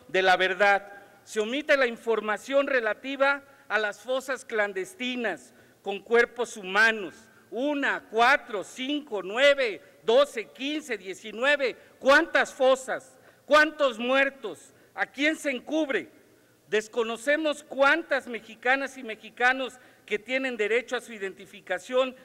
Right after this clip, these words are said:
y consecuente info-, investigación de los criminales responsables. ¿En qué otros municipios del estado de Guerrero se han localizado fosas clandestinas? ¿Basta la licencia de Aguirre al gobierno del estado?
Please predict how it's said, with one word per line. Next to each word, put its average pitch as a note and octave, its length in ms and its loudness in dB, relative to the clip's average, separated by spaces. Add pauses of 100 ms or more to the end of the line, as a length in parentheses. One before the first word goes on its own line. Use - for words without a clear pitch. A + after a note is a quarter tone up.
(120)
y F#3+ 100 -16
consecuente A#3 720 -4
info-, G3 400 -16
investigación G3 920 -6 (320)
de G#3 100 0
los G3+ 200 -6
criminales A3 640 -2
responsables. G#3+ 920 -4 (280)
¿En F#3+ 180 -10
qué B3 100 -4
otros C4+ 320 -2
municipios B3 720 -6
del G#3+ 140 -4
estado B3+ 300 0
de B3 100 2
Guerrero B3+ 540 2 (220)
se - 160 0
han B3+ 140 4
localizado A#3 640 0
fosas A#3 400 -6
clandestinas? A3+ 920 -4 (280)
¿Basta C4+ 400 2
la B3 120 4
licencia B3+ 640 0
de G#3+ 100 0
Aguirre A#3 560 -4 (200)
al G#3 140 0
gobierno A#3+ 500 0
del G3 180 -4
estado? B3 580 0